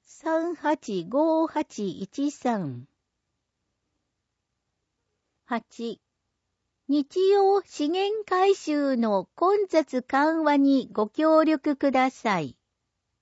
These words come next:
近年、日曜資源回収の会場が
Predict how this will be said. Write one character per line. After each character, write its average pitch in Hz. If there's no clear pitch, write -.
近 403
年、 262
日 233
曜 381
資 330
源 370
回 370
収 254
の 196
会 269
場 254
が 233